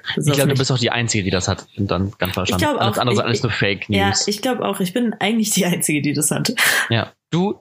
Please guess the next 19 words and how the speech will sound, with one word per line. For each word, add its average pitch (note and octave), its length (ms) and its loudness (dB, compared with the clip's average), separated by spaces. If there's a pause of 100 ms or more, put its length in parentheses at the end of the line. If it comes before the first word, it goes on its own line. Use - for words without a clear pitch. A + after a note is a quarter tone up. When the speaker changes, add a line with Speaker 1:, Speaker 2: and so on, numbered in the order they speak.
Speaker 2:
du F#3 260 0
und E3 120 0
Johannes C#3 400 2
B. A#2+ 80 2
Kerner, G2 460 0
allen A2+ 200 0
anderen A2 240 0
glaub G2 220 2
ich's F#2+ 180 -2
nicht. E2 300 -2
Speaker 1:
Ja, C#4 420 2
und C4+ 120 0
vielleicht A3 320 0
noch G#3 120 2
die G3 220 2
Freundin F3+ 400 2
von E3+ 200 0
Olli D3+ 200 2
Pocher. C3+ 500 0